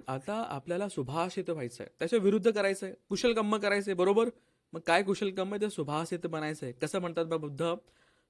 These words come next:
"चतुही भिक्कवी अंगेही समन्नागता वाचा सुभाषिता होती." मग न दुभाषिता अनवज्जाच अननुवज्जाच भि-, यु-,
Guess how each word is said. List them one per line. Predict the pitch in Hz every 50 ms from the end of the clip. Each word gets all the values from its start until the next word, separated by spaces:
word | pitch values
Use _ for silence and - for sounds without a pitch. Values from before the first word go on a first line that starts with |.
| -
"चतुही | - 180 180 214 220 240
भिक्कवी | 233 220 214 220 - 208 202 208 208
अंगेही | 190 185 180 180 185 196 208 196
समन्नागता | - 196 180 175 170 170 170 165 165 165 143 139 - 156 143
वाचा | 123 123 123 123 - 170 175
सुभाषिता | 170 - 151 160 139 123 127 135 139 - - - 160
होती." | 180 185 180 180 175 175 180 147 - - _
मग | 143 156 175 185 185 - _ _ _ _ _ -
न | 175 202 226
दुभाषिता | 196 214 208 175 190 202 196 196 - 196 190 180 160 156 160 180 208 226 - _ _ _ _ -
अनवज्जाच | - 180 214 214 196 190 170 135 127 170 170 156 147 135 - -
अननुवज्जाच | 165 185 190 - 165 165 185 202 208 202 175 151 139 127 - - 151 160 175 180 180 - -
भि-, | 233 240 240 208 202 - - -
यु-, | 180 180 208